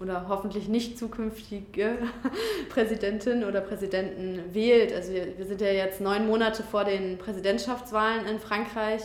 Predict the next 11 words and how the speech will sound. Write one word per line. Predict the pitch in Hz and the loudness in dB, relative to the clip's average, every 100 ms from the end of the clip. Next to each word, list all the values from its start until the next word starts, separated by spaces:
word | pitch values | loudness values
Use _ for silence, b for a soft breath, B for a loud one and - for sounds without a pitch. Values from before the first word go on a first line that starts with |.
| - | -6
und, | 196 185 185 - | -8 -8 -8 -10
ähm, | 185 185 185 180 180 B B B B B B - | -10 -8 -8 -8 -12 B B B B B B -18
viele | - 247 247 | 2 4 4
befürchten | 226 - 254 294 - 220 | 2 4 6 6 4 0
ja, | 208 214 | 4 4
dass, | 214 202 - | 4 0 -2
dass | 202 196 - | -2 -2 -2
Marine | 196 202 220 | -2 0 0
Le | 208 | -2
Pen | 208 208 233 | -2 0 2
eventuell, | 202 202 202 214 - 202 208 208 | 0 0 -2 -4 -2 0 2 0